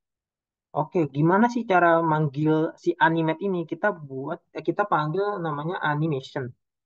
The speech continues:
Animation. Di sini kita ambil animate.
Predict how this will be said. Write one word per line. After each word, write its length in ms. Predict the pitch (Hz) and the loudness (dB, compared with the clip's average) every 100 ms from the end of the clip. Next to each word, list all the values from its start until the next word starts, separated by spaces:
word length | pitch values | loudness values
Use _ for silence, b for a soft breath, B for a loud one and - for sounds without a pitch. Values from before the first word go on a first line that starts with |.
| _ _ _ _ _ _ | _ _ _ _ _ _
Animation. 1120 | 135 135 165 185 156 147 175 175 _ 147 131 120 117 _ _ | 2 4 6 6 4 2 -2 -6 _ -2 -2 -4 -10 _ _
Di 60 | - | -4
sini 480 | 151 156 185 220 226 | 2 4 6 6 4
kita 400 | 175 185 185 - | 2 2 0 2
ambil 720 | 147 143 139 143 196 214 214 _ _ _ _ _ | 4 4 0 0 2 0 -4 _ _ _ _ _
animate. 480 | - 190 233 139 151 | 0 2 2 0 -6